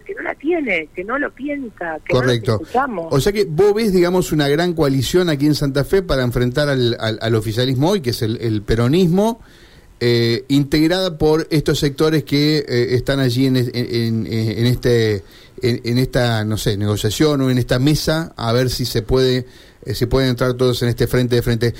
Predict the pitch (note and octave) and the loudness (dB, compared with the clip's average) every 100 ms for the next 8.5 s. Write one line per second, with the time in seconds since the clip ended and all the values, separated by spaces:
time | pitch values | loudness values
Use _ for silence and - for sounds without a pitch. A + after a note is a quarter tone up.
0 | - - A#3 - F#3+ E3 E3 F3 E3+ C#3+ | -4 0 0 0 2 4 4 2 2 0
1 | C3+ C3 C3 - - A#2+ B2 C#3+ C3+ C3 | 2 0 0 -8 -4 -2 0 0 2 2
2 | C#3 C3 C#3+ C3 A#2+ C3+ C3+ G#3 B3+ F3+ | 0 0 0 0 0 0 0 0 2 2
3 | C3+ C#3+ C#3 B2+ B2+ C3 C3+ C3 C3 C3 | 2 0 0 -2 0 2 2 2 0 0
4 | C3+ C3+ B2 - - - C#3 D3 C#3+ D#3+ | 0 0 -2 -8 -12 -2 0 0 2 2
5 | D3 B2+ C#3+ C#3+ C#3 G#3+ G3+ C3+ B2+ A#2+ | 0 0 0 0 0 2 2 0 -2 -2
6 | D3+ C#3+ C3 B2+ A#2+ - D#3+ D3+ A#2+ B2 | 0 2 2 2 0 -2 -2 0 0 -2
7 | A#2 A#2 A#2+ B2 C3+ B2 A#2+ B2 A2+ A2+ | -2 -6 0 2 2 0 -2 0 -2 -2
8 | A#2 G#2 G2 C#3+ A3 | -2 0 0 -2 -2